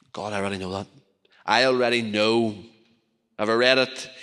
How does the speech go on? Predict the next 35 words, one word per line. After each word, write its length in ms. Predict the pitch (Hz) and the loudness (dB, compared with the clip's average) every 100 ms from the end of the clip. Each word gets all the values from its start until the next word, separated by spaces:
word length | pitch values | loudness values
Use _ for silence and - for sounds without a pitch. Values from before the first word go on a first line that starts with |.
| - - - - | -20 -20 -20 -4
I've 160 | 113 117 | -2 2
read 200 | 127 131 | 4 4
it 80 | |
a 40 | 117 | 2
hundred 320 | 127 123 113 | 0 0 0
times. 440 | 110 104 104 101 - | 0 -2 -4 -6 -2
I 200 | 123 131 | 2 4
already 340 | 135 123 120 | 4 2 0
know 480 | 113 110 110 113 107 - - - - | 0 0 0 0 -4 -14 -20 -20 -12
how 320 | - 110 104 - | -4 -2 -2 -4
deep 320 | - 107 - - - - _ - | -4 -2 -4 -18 -20 -20 _ -6
the 100 | 98 | -2
love, 600 | 98 98 101 101 - - _ _ _ _ - | 0 2 2 0 -8 -12 _ _ _ _ -6
your 160 | 101 | -2
love 240 | 95 95 92 | -2 -4 -4
is 140 | 90 | -4
for 120 | - | -4
me. 200 | 95 110 - _ _ _ - | -6 -10 -16 _ _ _ -6
How 80 | 104 | -6
deep 420 | 98 110 107 - | -2 -2 -2 -4
the 60 | 101 | -10
Father's 500 | - 98 101 98 - | -2 -2 0 -4 -4
love 240 | 92 95 | -6 -6
for 300 | - - 95 | -6 -6 -6
you, 320 | 95 95 95 | -4 -2 -2
that 140 | 92 - | -2 -6
you 120 | 98 | -8
would 100 | 92 | -8
be 120 | 90 | -10
called 720 | - - 101 98 104 101 95 - _ | -10 -8 -4 -2 -2 -4 -8 -20 _
the 60 | - | -4
children 340 | - 95 95 | -4 -2 -6
of 140 | 95 | -8
God. 280 | - 85 85 _ _ _ - - | -10 -12 -14 _ _ _ -20 -10
How 100 | - | -4